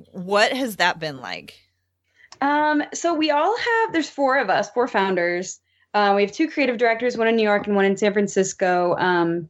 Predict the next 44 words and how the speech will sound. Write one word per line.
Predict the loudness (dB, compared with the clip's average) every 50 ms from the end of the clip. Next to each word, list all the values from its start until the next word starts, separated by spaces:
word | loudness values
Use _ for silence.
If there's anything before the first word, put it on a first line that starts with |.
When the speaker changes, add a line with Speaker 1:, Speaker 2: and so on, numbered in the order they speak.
| _ _
Speaker 2:
Bethany | -2 -2 -2 0 0 0 2 2 0
is | 0 0
in, | 0 0 0 -2 -4 -8 _ _
or | 0 0 0 0 -4 -12 _ _ 0
Oakland, | 0 0 0 0 -4 -2 -2
I | -2 -4
should | -6 -10 -8
say. | -4 -4 -4 -2
Bethany | 0 0 0 0 0 0 0
is | 0 0
in | 0 0
Oakland. | 0 0 0 0 0 2 2 2 0 -2 -4 -16 _ _ _ _ _
Brasilia | -2 -2 -2 0 2 0 2 2 2 0 2 0
is | 0 0
in | 0 0 2
New | 2 2
York. | 2 2 2 2 0 0 -2 -8 -18 _ _ _ _ _ _ _ -2
And | 0 2 2
then | 2 0 2
we | 2 0 0
have | 0 0 0 2 2 0 0
our | 0 0 0 2 2 0 0
graphic | 0 0 -2 -2 -6 -10 -12
designer, | -6 -2 -2 0 0 0 0 0 0 -2 -2
head | -2 0 0
of | 0 0
graphics, | 0 0 0 0 -2 -6 -6 -6
layout, | -2 -2 0 2 2 2 0 0
and | 0 0
all | 0 2
that | 2 2 0 0 0
in | -2 -4 -4
Portland. | -2 -2 0 0 0 0 0 0 -2 -2 -2
That's | -2 -2 0 0
Alex. | 0 2 2 2 2 0 0 -4 -10 -20 -20 _ _ _ _ _ _ _ _ _ _ _
Um, | 0 2 2 2 2 2 2 0 -2 -2 -4 -6 -8 -12 _ _ _ -2
and | 0 2 2 2 2 2 2 0 -2 -2 -4 -10 -14 _ _ _ _ _ _ _ _ _ _
we | -2 0
all | 0 0 0 0
have, | 0 0 0 0 0 0
like, | 0 -2 0 0
very | 0 2 2 2
different | 0 0 -2 -2 -6 -6 -4 -2
backgrounds. | 0 2 2 0 -2 -2 0 0 2 2 2 2 2 2 0 -2 -4